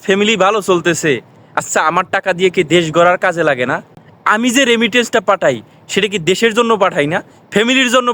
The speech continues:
পাঠাই না? তাহলে আমার কেন দেশ গড়ায় ভূমিকা থাকবে না? আমার টাকা দিয়ে আপনারা চলতে পারবেন, আমার মতো লাখো প্রবাসীর টাকা দিয়ে আপনারা আরামের চেয়ারে বসতে পারবেন, অথচ আমি দেশে না থাকার কারণে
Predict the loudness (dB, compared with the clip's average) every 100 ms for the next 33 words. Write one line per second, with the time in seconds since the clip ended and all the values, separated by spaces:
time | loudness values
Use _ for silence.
0 | 0 0 -2 -4 -8 -20 -2 0 2 0
1 | 2 2 2 -2 0 0 2 2 2 2
2 | 0 2 0 -2 -4 -4 -6 -6 -12 -20
3 | -4 0 2 0 -2 -2 -2 0 -2 0
4 | 0 2 2 2 2 2 2 2 2 2
5 | 0 2 2 2 2 0 0 2 0 0
6 | -4 -2 -2 0 0 0 0 0 0 2
7 | 0 -2 -2 0 2 2 0 0 2 2
8 | 0 -4 -2 -2 0 2 2 2 -2 -18
9 | _ -20 -20 -4 -2 0 0 0 -2 2
10 | 0 0 0 -2 0 -2 0 2 0 0